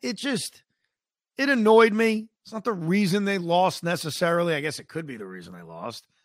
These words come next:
They lost 'cause their bullpen blew a lead. They lost because David Peterson was really ineffective. And they lost because as much as the offense showed us something in this game, it went to sleep after the fifth inning and did nothing against the Brewer bullpen.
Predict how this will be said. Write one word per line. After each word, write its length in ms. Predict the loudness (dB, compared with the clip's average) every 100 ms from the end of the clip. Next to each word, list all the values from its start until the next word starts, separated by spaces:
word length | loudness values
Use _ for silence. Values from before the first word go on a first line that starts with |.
| _ _ _ _ -6
They 120 | 2
lost 320 | 4 4 4
'cause 160 | -2 0
their 140 | 2
bullpen 440 | 6 4 4 2
blew 300 | 2 2 2
a 20 | 2
lead. 380 | 0 -4 -10 _ _ _
They 100 | 2
lost 340 | 6 6 4
because 280 | -2 -2 -2
David 420 | 0 0 0 -2
Peterson 480 | -2 0 -2 -2 -4
was 140 | -4
really 420 | -6 -2 0 0 0
ineffective. 680 | -2 -2 -4 -2 -4 -6 -10 _ _ _
And 160 | -2
they 80 | 0
lost 420 | 4 6 6 4
because 260 | 0 -4 2
as 200 | 0 2
much 340 | 2 2 2
as 140 | 0 -2
the 140 | 0
offense 480 | 2 2 0 -4 -4
showed 360 | -4 4 6 6
us 220 | 4 2
something 340 | -6 -6 -8
in 120 | -8
this 200 | -8 -10
game, 420 | -6 -4 -4 -6 -10 _ _ _ -4
it 160 | -2
went 220 | 2 0 0
to 80 |
sleep 560 | -6 -8 -4 -2 -2 -4 _ _ 0
after 300 | 2 2 0
the 100 | -4
fifth 340 | 0 -2 0
inning 280 | -2 -2 -4 -10 _
and 120 | -2 0
did 160 | 0
nothing 480 | -2 2 2 2 -4
against 380 | -4 -4 -4 -6
the 60 |
Brewer 260 | -6 -4 -4
bullpen. 480 | -4 -8 -8 -14